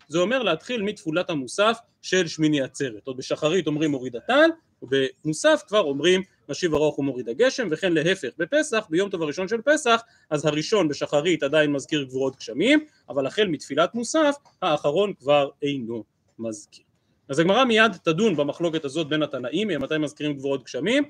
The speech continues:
אבל לפני כן קצת דברי פתיחה למסכת, ושאלה ראשונה, תנא הי חכי דקתני מאימתי. כמובן, אני משער שאנשים זוכרים את המשפט הזה, משום שזה המשפט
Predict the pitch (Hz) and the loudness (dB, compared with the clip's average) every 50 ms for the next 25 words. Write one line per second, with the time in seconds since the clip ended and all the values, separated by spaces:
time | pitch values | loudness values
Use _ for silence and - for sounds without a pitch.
0 | - _ _ - 147 151 160 170 160 202 254 269 269 247 220 - - 202 202 170 | -6 _ _ -4 0 0 0 0 0 0 -2 -2 0 -2 -6 -4 -4 -4 -4 -2
1 | 160 143 135 165 180 170 - - 143 131 - 147 135 117 110 104 - - 262 254 | -4 -4 -2 -2 -2 -2 -4 -8 -6 -2 -2 0 0 -2 -4 -4 -2 0 0 2
2 | 254 262 233 - 147 - - 147 147 190 214 180 156 139 - 113 110 131 175 226 | 0 -2 -4 -4 -6 -4 -2 0 2 2 2 0 -2 -6 -10 -8 -6 -2 0 0
3 | 254 262 254 - _ _ _ _ _ - 247 269 254 240 175 165 190 196 - - | 0 0 -2 -6 _ _ _ _ _ 4 4 4 4 2 0 2 0 0 0 -2
4 | 117 - 175 185 202 208 208 208 202 - _ _ _ 151 202 196 202 208 - - | -4 0 2 4 4 4 4 2 0 -4 _ _ _ 0 2 2 2 2 2 4
5 | 156 156 147 143 147 147 139 135 147 147 139 135 135 127 - - 147 131 113 98 | 4 4 4 2 0 -2 -2 -2 -2 -2 -2 -4 -4 -6 -4 -2 -2 -2 -2 -4
6 | - _ - 120 123 117 135 160 160 151 135 123 117 - - 151 143 - 143 127 | -8 _ -14 -14 -10 -4 -2 -2 0 -2 -2 -4 -6 -6 -6 -6 -4 -4 -6 -8
7 | - - 151 127 135 120 - 170 156 151 - 135 120 113 104 - 180 208 208 226 | -6 -8 -8 -8 -8 -8 -6 -4 -4 -4 -4 -6 -8 -8 -6 -2 -2 -2 -2 -2
8 | 226 240 254 208 170 - 180 165 - 160 147 170 170 160 143 127 - - 170 190 | -4 -4 -4 -6 -6 -6 -8 -8 -6 -6 -4 -4 -2 -4 -6 -8 -4 0 2 4
9 | 226 269 | 4 2